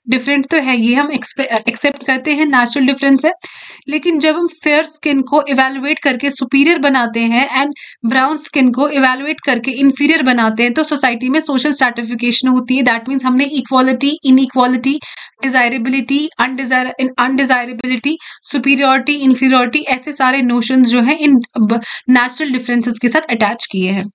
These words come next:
वो आपका होता है social stratification। तो इसमें differentiation होती है, पहले difference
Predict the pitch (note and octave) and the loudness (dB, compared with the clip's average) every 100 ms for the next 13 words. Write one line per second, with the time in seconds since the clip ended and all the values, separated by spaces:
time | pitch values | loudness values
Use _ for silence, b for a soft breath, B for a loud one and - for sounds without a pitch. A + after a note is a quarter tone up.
0 | _ _ A#3+ C#4+ C4+ C4 B3+ B3+ D#4 C4 | _ _ -2 0 0 -2 -4 -2 -2 0
1 | A#3 C#4 - G3 G3 G3 A3 A3 G#3+ G#3 | 0 0 2 0 0 -4 -4 -2 0 0
2 | G#3+ B B B - D4 D#4 D4+ C#4+ D4 | -2 B B B -2 0 2 0 0 0
3 | C#4+ D4+ C#4+ C4+ D4 D4 D4+ F4 C#4+ C4 | 0 2 2 0 -2 -2 2 2 2 -2
4 | C4+ B3+ B3+ C4+ C4 | -2 -2 0 -2 -2